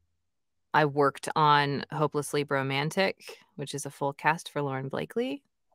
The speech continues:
And, um, I also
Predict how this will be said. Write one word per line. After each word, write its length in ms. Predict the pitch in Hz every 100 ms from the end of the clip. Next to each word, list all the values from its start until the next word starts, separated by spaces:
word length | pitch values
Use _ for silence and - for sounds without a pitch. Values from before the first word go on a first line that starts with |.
| _ - - - _ _ _
And, 760 | 156 147 143 143 139 139 139 - -
um, 800 | 139 135 135 135 135 131 135 - _ _ _ _ _ -
I 240 | 143 143
also 1000 | - 147 143 - 143 139 139 139 135